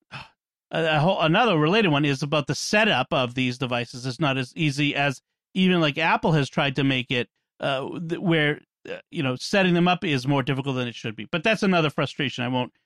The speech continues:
uh, <laughs> go off from that. Uh, so I, I guess I'll mention my next frustration, which is, um, my AirPods. I love my AirPods. Uh, AirPods are great. Um, they, they, I, I love the fact they wi-, wirelessly connect. I don't have a wire that's getting caught on things.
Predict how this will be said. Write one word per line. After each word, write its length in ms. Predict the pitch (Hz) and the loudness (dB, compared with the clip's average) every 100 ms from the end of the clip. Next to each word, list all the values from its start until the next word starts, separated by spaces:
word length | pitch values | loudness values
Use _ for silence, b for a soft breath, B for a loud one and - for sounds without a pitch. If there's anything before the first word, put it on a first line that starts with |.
| _ - | _ -4
uh, 160 | 135 139 | -2 -2
<laughs> 100 | - | 0
go 120 | 185 - | 0 0
off 120 | 156 | -4
from 140 | 131 123 | -4 -4
that. 200 | 117 - _ _ _ _ | -4 -8 _ _ _ _
Uh, 240 | 139 123 123 _ _ _ _ - | -4 -4 -6 _ _ _ _ 0
so 80 | |
I, 200 | 226 240 - | 2 2 0
I 40 | 226 | 0
guess 200 | 269 277 | 2 2
I'll 100 | 233 | 2
mention 300 | 233 - 190 | 2 2 4
my 200 | 214 240 | 4 4
next 400 | 175 131 - - | 2 0 -8 -6
frustration, 640 | 160 - 151 127 131 123 135 | -4 -2 -4 -4 -6 -6 -2
which 260 | 151 - 165 | -2 0 0
is, 300 | 147 131 151 | 2 0 0
um, 360 | 131 127 131 _ _ - | 0 0 -4 _ _ 0
my 140 | 180 | 2
AirPods. 540 | 170 170 160 123 104 _ 202 | 2 0 0 -2 -2 _ 0
I 60 | |
love 220 | 226 269 | 2 2
my 120 | 254 156 | 2 0
AirPods. 580 | 190 - 104 64 _ _ _ - | 0 -2 -4 -6 _ _ _ -8
Uh, 300 | 127 123 123 _ - | -6 -6 -8 _ -4
AirPods 440 | 202 247 226 180 | -2 2 0 2
are 80 | 160 | 0
great. 360 | 139 151 208 - _ _ - | 0 0 -2 -6 _ _ -6
Um, 420 | 143 131 131 131 - _ _ - | -2 0 0 -2 -6 _ _ -2
they, 520 | 151 147 147 143 - _ _ _ _ - | 0 2 0 -2 -4 _ _ _ _ -16
they, 400 | 165 160 156 156 | -10 -4 -2 -2
I, 140 | 147 | 0
I 220 | 151 151 160 | 0 2 2
love 240 | 170 180 | 4 2
the 100 | 170 | 0
fact 360 | - 175 165 - | 0 0 0 0
they 120 | 156 | 0
wi-, 360 | 131 139 143 123 | 0 0 0 -2
wirelessly 600 | 135 135 151 151 147 - | -2 0 0 0 -2 -2
connect. 300 | 175 196 131 | 0 0 0
I 20 | |
don't 80 | 127 | -2
have 120 | 117 | -2
a 20 | |
wire 440 | 110 143 160 180 | -2 0 2 2
that's 140 | 160 - | 0 -2
getting 240 | 165 123 | -4 -4
caught 300 | - 175 175 | -2 0 2
on 180 | 180 180 | 2 2
things. 320 | 185 185 175 | 0 -4 -6